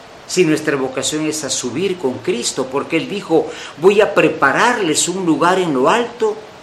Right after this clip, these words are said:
no nos quedemos enterrados en las cosas de este mundo, en los pensamientos de este mundo, en las envidias de este mundo.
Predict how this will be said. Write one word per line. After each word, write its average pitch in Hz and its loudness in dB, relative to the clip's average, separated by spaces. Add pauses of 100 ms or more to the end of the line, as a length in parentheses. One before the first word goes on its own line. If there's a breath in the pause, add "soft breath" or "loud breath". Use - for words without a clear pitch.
(300)
no 151 0
nos 147 -4
quedemos 117 -6
enterrados 113 -10
en 101 -14
las 95 -12
cosas 127 -8
de 101 -12
este - -12
mundo, 123 -10 (440 loud breath)
en 139 -2
los 123 -4
pensamientos 123 -8
de 127 -12
este - -10
mundo, 113 -10 (920)
en 135 0
las 117 -6
envidias 113 -6
de 101 -14
este - -12
mundo. - -14